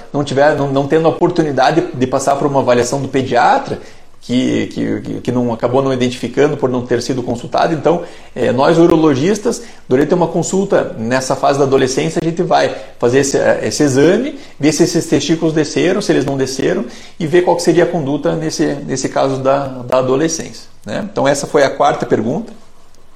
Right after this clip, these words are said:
E a quinta pergunta: prótese peniana funciona bem?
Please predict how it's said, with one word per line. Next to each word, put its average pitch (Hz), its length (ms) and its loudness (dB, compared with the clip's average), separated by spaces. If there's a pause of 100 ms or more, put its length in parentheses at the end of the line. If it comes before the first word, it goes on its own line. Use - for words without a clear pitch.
(760)
E 196 80 2
a 190 60 4
quinta 254 460 2
pergunta: 202 580 4 (220)
prótese 233 420 4
peniana 196 500 4
funciona 226 680 2
bem? 185 460 0